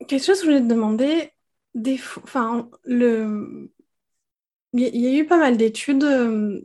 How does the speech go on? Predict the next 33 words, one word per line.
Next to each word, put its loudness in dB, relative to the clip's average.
dans -4
les, -2
euh, -10
unités 0
de -14
soins -2
palliatifs -2
pour -10
savoir -4
quels -4
étaient -4
les -6
plus -14
grands -2
regrets 0
des -4
personnes -6
proches -8
de -8
mourir. 2
Et 6
un 4
des 4
plus -8
gros, 0
enfin, -6
les -2
deux -2
plus -14
grands -2
regrets -4
qui -10
reviennent, -2